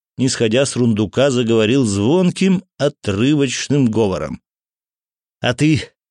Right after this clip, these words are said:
ты, святейший патриарх, Чтишь ли нас, сородичей государевых?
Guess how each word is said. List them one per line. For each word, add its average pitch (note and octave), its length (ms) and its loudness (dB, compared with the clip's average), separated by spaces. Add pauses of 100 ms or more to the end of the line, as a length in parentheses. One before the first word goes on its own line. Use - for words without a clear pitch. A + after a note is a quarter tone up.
ты, C#3 280 0
святейший C3 600 0
патриарх, C3 580 -2 (520)
Чтишь - 540 0
ли C#3+ 180 0
нас, C#3+ 460 0
сородичей C3+ 560 -2
государевых? F#2+ 640 -2